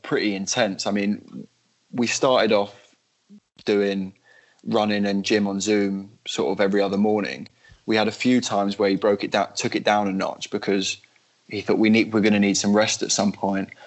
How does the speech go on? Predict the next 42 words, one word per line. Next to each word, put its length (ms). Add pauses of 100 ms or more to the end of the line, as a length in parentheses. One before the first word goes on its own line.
(120)
But 380
they 100
kept 260
thinking 280
we 100
were, 140
we 220
were 220
gonna 200
come 200
back 180
in, 200 (220)
so 160
it 100
kept 200
getting 260
ramped 300
up 160
again. 400 (320)
And 140
we 120
were 120
going, 420
we 140
were 80
getting 280
fitness 420
through 180
the 100
roof, 360
and 80
then 120
a 40
bit 180
back 240
down 260
and 120
through 200
the 60
roof. 320
It 80
was, 260